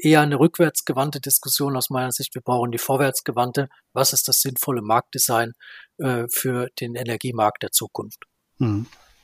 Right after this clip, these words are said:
Speaker 2: Okay, verstehe. Hm, lassen Sie uns noch mal zu einem Thema der Erneuerbaren kommen, was, ähm, ein bisschen anders geartet ist. Ähm, Artenschutz. Äh, es ist eines der Schwierigkeiten bei den Projekten, dass,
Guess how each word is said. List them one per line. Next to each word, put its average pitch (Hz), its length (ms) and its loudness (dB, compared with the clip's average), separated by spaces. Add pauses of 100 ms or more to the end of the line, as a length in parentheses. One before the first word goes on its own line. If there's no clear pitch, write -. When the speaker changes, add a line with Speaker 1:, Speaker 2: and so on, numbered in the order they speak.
(640)
Speaker 2:
Okay, 120 400 2
verstehe. 120 480 0 (880)
Hm, 120 400 0
lassen 120 220 4
Sie 160 40 8
uns 135 80 6
noch 143 80 6
mal 147 140 8
zu 143 120 4
einem 139 260 6
Thema 156 300 8
der 147 100 10
Erneuerbaren 143 540 8
kommen, 139 380 6
was, 123 300 4
ähm, 123 240 -2
ein 127 80 0
bisschen 135 240 0
anders 143 400 0
geartet 147 500 4
ist. - 360 0 (220)
Ähm, 135 540 0
Artenschutz. - 720 0 (840)
Äh, 131 260 -2
es - 160 -2
ist - 460 0
eines 165 400 6
der 151 560 6 (420)
Schwierigkeiten 160 1000 2 (120)
bei 143 120 2
den 143 140 2
Projekten, 143 720 -2
dass, - 380 -2